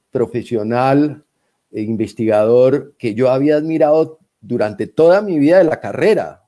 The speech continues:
profesional que escogí, que es la arqueología y la antropología, y no podía dar crédito. Pero lo más singular es que en los años, en sus últimos años que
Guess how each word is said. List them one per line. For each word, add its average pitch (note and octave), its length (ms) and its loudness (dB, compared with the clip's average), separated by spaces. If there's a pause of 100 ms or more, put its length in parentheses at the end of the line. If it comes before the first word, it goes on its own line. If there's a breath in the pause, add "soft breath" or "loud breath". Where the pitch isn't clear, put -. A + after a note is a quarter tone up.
profesional A#2 800 -8
que D3+ 140 -8
escogí, A#2 480 -14
que C3 100 -6
es A#2+ 60 -8
la B2 400 -8
arqueología G2+ 580 -8
y A2 40 -6
la A#2+ 100 -4
antropología, G#2+ 800 -8 (280)
y A2 140 -6
no C3 200 -2
podía D3 360 4
dar C#3+ 280 -2
crédito. C#3+ 460 -2
Pero A#2 300 -2 (300 soft breath)
lo C3 160 -2
más G3+ 260 0
singular E3 640 2 (400)
es C#3 160 -8
que G3 120 0
en F#3+ 100 0
los D#3+ 240 -4
años, F3+ 420 -6
en A2+ 140 -12
sus - 300 -14
últimos A#3+ 580 -6
años C3+ 640 -8
que G#2 400 -12